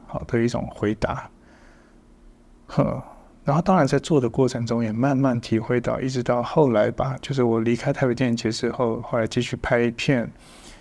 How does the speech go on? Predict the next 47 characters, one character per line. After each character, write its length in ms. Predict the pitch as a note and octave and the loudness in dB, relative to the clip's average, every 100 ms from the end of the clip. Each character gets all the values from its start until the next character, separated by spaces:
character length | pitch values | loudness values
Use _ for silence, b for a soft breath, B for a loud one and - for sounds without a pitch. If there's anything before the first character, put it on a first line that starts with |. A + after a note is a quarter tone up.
| B | B
继 120 | B2+ | 0
续 200 | A#2+ A#2+ | 4 2
做 200 | - B2 | 4 4
我 100 | A2+ | 4
本 240 | A2 B2 A#2 | 0 -2 0
来 140 | A2+ | -2
就 160 | B2+ C3 | 0 -2
从 200 | - A#2 | 0 -2
事 160 | A#2 | 0
的 120 | A#2+ A#2+ | -2 0
工 240 | A#2+ B2+ | 0 0
作， 280 | - B2 B2 - B B B | 2 0 0 -10 B B B
我 80 | A#2+ | 0
觉 100 | B2+ | 2
得 60 | |
慢 140 | C3+ C3 | 4 4
慢 180 | B2+ B2 | 2 2
当 200 | A#2+ A#2 | 0 0
然 100 | G#2+ | -4
视 320 | - C3+ A2+ | -2 0 2
野 260 | A2+ A#2 B2 | 2 0 -4
跟 200 | A#2+ B2 | -4 -4
想 300 | - A2 A#2 | -4 -2 -2
法 420 | - - B2+ C3+ - | 0 0 0 -4 -2
跟 240 | A#2 A#2+ | 0 0
做 200 | A#2 B2+ | 2 2
法 360 | A2+ - C3 C3+ - - - - | 2 0 -4 -4 -8 -20 -12 -4
有 140 | A#2 | -2
潜 340 | - - G#2+ | -2 -2 0
移 60 | A2 | 2
默 240 | B2+ C3+ | 2 2
化 220 | A#2+ B2+ A#2 | 0 -2 -2
的 120 | A2+ | -2
影 240 | G#2+ G#2+ | -2 -2
响。 320 | A#2+ - B2 D#3+ - B B B B - | -2 0 0 -2 -12 B B B B -14
你 100 | - | -2
慢 220 | A#2 D#3+ F#3 | 4 6 6
慢 160 | F3+ | 4
会 140 | D#3 C#3 | 4 2
理 120 | A2+ | 2
解 220 | A2 A2+ | 0 -6
到， 260 | - B2 C#3+ C#3+ - | -4 -6 -4 -8 -4
有 180 | B2+ - | -2 2
一 80 | E3 | 2
些 200 | - E3 | 2 0
事 200 | - C#3 | 2 0
情， 280 | - G#2+ | 0 -4